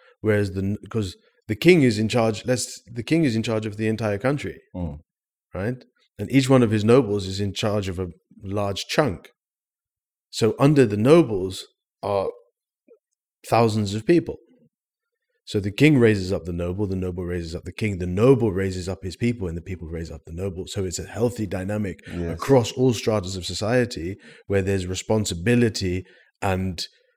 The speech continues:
Speaker 1: service in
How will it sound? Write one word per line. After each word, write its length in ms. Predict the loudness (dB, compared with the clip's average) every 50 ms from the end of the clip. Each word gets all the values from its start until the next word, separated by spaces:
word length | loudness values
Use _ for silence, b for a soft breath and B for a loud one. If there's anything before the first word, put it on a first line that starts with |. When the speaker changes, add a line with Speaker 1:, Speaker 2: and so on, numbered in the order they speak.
| _ _ -4
Speaker 1:
service 1000 | 0 0 4 6 6 8 8 6 4 4 0 -2 -2 -2 -2 -4 -4 -6 -8 -12 _ _ _ _ _ _ _ _ _ _ _ -4 0
in 340 | 0 2 2 0 -2 -6